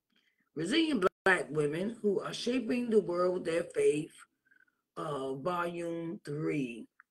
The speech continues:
Uh, the book comes out in April. And I'm so happy to be, um, to know this woman of God. And, um, today her topic is about,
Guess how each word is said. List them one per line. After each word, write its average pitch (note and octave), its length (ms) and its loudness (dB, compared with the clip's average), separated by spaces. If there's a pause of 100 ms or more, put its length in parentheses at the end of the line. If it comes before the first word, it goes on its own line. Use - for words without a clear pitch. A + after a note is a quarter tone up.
(100)
Uh, D3 380 -4
the C#3+ 140 -2
book D#3 240 -6
comes D#3+ 260 -4
out C#3+ 160 0
in C#3 160 -4
April. C#3 640 -8 (720)
And D3 720 0 (140)
I'm D3 260 -2
so E3 260 -6
happy D#3 440 -4
to D3 320 -2
be, C#3+ 640 -2 (600)
um, D3 840 0 (480)
to C#3+ 140 -2
know D#3+ 300 4
this D3+ 300 -2 (680)
woman E3 420 2
of C3 140 -4
God. D3 540 -2 (880)
And, D3+ 340 -2
um, C#3 540 -4
today E3+ 400 0
her E3 180 -2
topic E3 680 0 (120)
is E3 240 -2
about, D3 500 -2